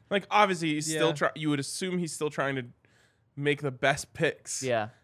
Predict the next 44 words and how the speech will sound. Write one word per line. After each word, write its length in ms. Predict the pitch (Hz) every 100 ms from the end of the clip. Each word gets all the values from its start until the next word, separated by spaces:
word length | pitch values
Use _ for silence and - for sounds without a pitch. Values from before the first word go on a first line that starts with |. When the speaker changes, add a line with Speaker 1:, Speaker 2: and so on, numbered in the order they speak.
| -
Speaker 1:
But 360 | 139 202 196 147
Speaker 2:
Definitely. 300 | 73 87 - _ _ _ -
Speaker 1:
you 160 | 147
also 240 | 170 170 180
would 80 | 160
have 100 | 143
assumed 440 | - 160 151 131
John 300 | 135 135 143
Fox 380 | 139 139 147 -
was 320 | 131 123 - _ _ _ _
trying 340 | - 131 135 127
to, 380 | 131 127 120 -
you 140 | 120
know, 160 | 110 117
give 200 | 117 123
the 60 | 117
Broncos 360 | 123 123 127 120
the 40 |
best 300 | 110 120 -
chance 240 | 127 120
to 60 | 98
beat 60 | 92
Speaker 3:
Right. 80 |
Speaker 1:
the 60 | -
Colts. 460 | 139 - - - -
Speaker 2:
And 180 | 185 196 -
I 160 | 196
think 240 | 233 285 175
at 100 | -
this 140 | 165
point, 180 | - 143
if 40 | 175
he 80 |
makes 280 | 175 135 143
it 80 | 147
to 80 | 180
the 100 | 165
draft, 320 | 151 147 151
he's 140 | 147 139
making 220 | 139 123
it 100 | -
through 160 | 131 107
the 100 | 107
draft. 400 | 90 92 131